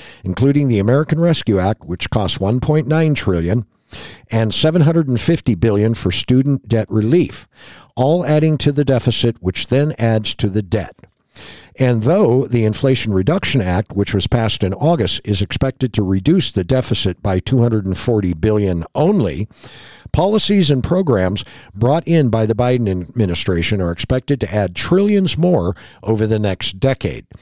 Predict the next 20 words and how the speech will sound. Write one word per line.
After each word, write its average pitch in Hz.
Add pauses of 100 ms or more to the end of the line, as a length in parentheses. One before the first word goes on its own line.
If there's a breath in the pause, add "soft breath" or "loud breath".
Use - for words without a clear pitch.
(340 loud breath)
Yeah, 143 (140)
well, 110
how 117
about 131
that 113
one 127
point 131
seven 190
trillion 113
that 107
we 104
were 101
talking 117
about 104
that 104
got 107
passed 113
right 98
before -
Christmas? -